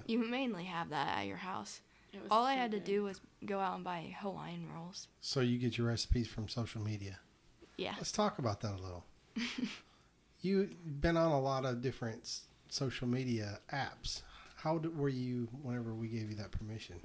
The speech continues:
Speaker 1: I was in, like, fifth grade when I got TikTok, but it was Musical.ly then.
Speaker 2: <laughs>
Speaker 1: And that, like, wasn't as bad. Like, TikTok's kinda
Speaker 2: It's got a
Speaker 1: raunchy.
Speaker 2: little s-,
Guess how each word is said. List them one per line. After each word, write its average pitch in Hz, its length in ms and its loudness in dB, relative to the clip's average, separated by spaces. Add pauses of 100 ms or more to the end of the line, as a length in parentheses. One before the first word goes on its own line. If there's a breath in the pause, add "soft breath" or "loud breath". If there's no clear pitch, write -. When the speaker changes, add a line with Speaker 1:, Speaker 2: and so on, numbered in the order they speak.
Speaker 1:
I - 40 -8
was 233 80 -2
in, 262 100 2
like, 240 220 0
fifth 247 380 0
grade 226 340 0
when 220 100 -2
I 208 80 0
got - 180 -4
TikTok, 202 400 -4
but 220 100 4
it 233 60 8
was 247 160 6
Musical.ly 202 600 0
then. 196 360 -4
Speaker 2:
<laughs> - 680 -8
Speaker 1:
And 208 340 4
that, 214 200 2
like, 208 200 0
wasn't 202 340 2
as 190 200 0
bad. 190 320 -4
Like, 196 180 -4
TikTok's 311 520 2
kinda 220 560 0 (160)
Speaker 2:
It's - 140 -18
got 202 160 0
a 202 40 4
Speaker 1:
raunchy. 208 460 6
Speaker 2:
little 233 200 2
s-, 240 60 -4